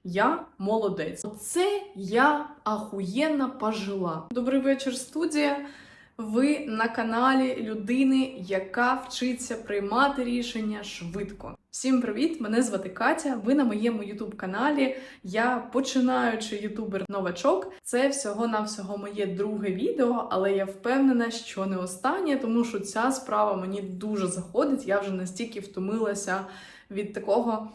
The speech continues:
знаєте, рілсового мислення, коли ти думаєш, як тобі, і крючок, і ключову думку, і закриття, і які ще утримуючі ці фактори втуліть в сорок секунд того рілса.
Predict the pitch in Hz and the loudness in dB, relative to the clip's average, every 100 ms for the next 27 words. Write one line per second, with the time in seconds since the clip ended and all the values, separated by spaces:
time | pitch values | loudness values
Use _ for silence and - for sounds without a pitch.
0 | - - - 214 226 220 185 208 262 262 | -18 -16 -2 2 2 2 0 4 4 4
1 | - 208 208 214 202 233 440 - 269 240 | 2 -2 0 -2 2 2 2 2 2 4
2 | 214 220 214 254 240 233 226 - - 208 | 2 -2 0 2 4 2 0 -12 -8 4
3 | 254 233 202 - 196 180 208 233 - - | 6 6 4 -4 -6 -2 2 0 -2 -6
4 | 175 180 285 370 - - - - _ _ | -4 4 6 6 2 -12 -20 -20 _ _
5 | _ _ - 247 254 254 247 226 - 220 | _ _ 0 2 2 2 2 0 -2 0
6 | 185 - - - - 254 247 - 240 240 | 0 -2 -12 -14 -2 2 2 0 -2 -2
7 | 254 226 240 214 233 220 190 - 190 - | -2 0 0 2 2 2 0 -4 -10 -8
8 | 240 226 233 233 240 233 - 220 202 - | -4 2 2 0 -4 -6 -4 2 2 2
9 | 202 208 208 247 262 - - 240 233 233 | -2 -6 -4 0 0 0 -6 0 0 -2
10 | - - 233 - 240 262 240 240 233 233 | -16 -10 -6 -4 2 6 6 6 4 0
11 | 226 233 233 269 311 - - 220 202 202 | 0 -2 -2 -2 -4 -6 -4 -4 -4 -8
12 | - _ - - 233 277 349 - - - | -18 _ -16 -4 0 2 2 -2 -10 -6
13 | - 247 254 254 - 220 - 320 330 - | 2 4 4 0 -6 -8 -4 -2 -2 -2
14 | 214 254 277 226 - - - 185 | 2 6 6 2 -6 -8 -4 -4